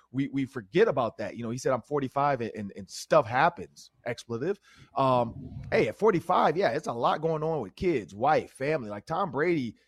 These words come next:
looked like he needed an eleven-day break to just get his life back together for a little bit.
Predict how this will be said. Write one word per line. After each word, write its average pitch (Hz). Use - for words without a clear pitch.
looked 139
like 127
he 180
needed 156
an 120
eleven-day 117
break 117
to 117
just 104
get 123
his 104
life 131
back 110
together 107
for 107
a 101
little 101
bit. 107